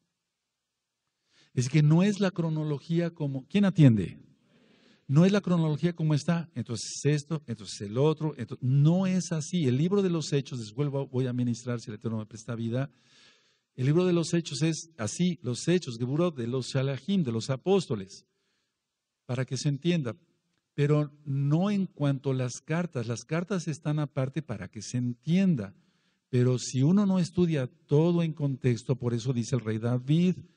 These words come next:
dijo el rey David, La suma de tu palabra es la la suma. Entonces, el libro de los Hechos tiene, lógico, los Hechos de los Shaliachim,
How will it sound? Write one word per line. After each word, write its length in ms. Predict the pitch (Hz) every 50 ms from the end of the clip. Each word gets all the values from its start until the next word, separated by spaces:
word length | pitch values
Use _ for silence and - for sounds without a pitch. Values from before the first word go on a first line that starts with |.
| _ _ _ -
dijo 220 | 127 131 123 147
el 60 | 135
rey 160 | 123 123 123
David, 340 | 123 127 127 127 147 160 156 - _ - - _ _
La 160 | - - 113
suma 440 | 101 - - - 175 190 185 170 165
de 120 | 151 135 131
tu 180 | - - 120
palabra 480 | - 131 123 127 139 135 131 123 120 127
es 160 | 143 156 131
la 320 | 143 165 196 247 254 220 - - _ _ _ _ _ _ _ _ _ _ _ _ _ _
la 240 | 120 120 110 110
suma. 800 | - - - - - 156 190 240 254 220 165 120 101 90 87 - _ _ _ _ _ _ _
Entonces, 560 | - 113 110 - 151 160 135 135 143 - -
el 100 | 120 113 110
libro 220 | 131 175 214 226
de 80 | 220 208
los 280 | 190 170 151 - -
Hechos 480 | 151 139 127 - - 143 151 151 - - _ _ _ _ _ _ _ _ _ _
tiene, 480 | - 135 151 170 180 196 190 170 - - _ _ _ - - -
lógico, 460 | - 110 139 147 127 123 117 - 101 101
los 240 | 104 113 110 - -
Hechos 300 | 156 160 - - 185 160
de 80 | 160
los 120 | 147 143 127
Shaliachim, 680 | - 147 143 147 143 135 135 - 165 175 185 196 214